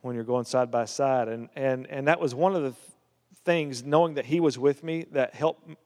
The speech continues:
me get through one of these obstacles that we came upon, which I was not,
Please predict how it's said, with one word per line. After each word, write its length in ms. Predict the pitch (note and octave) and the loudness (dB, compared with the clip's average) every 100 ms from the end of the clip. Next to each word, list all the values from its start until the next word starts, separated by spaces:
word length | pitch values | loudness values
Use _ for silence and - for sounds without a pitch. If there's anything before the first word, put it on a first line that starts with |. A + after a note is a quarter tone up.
| - | -18
me 260 | D3+ D3 | -6 -4
get 260 | C3 D#3+ - | 2 0 0
through 560 | - D3 E3 D3 B2+ A#2+ - | -8 2 2 2 -2 -8 -10
one 360 | C3+ C#3+ D#3 | 2 4 4
of 140 | C#3 C3 | 0 -2
these 180 | C3 | 2
obstacles 640 | C3+ C#3+ - C3+ C3+ B2 C3+ | 2 2 -4 -8 -4 -4 -2
that 140 | B2+ | -2
we 120 | B2+ | -2
came 220 | D3+ D3+ | 0 -2
upon, 300 | B2 B2 B2 | -2 -2 -2
which 160 | B2 - | 0 2
I 60 | B2+ | 0
was 200 | B2 C3+ | 0 -2
not, 260 | C3 - | -2 -2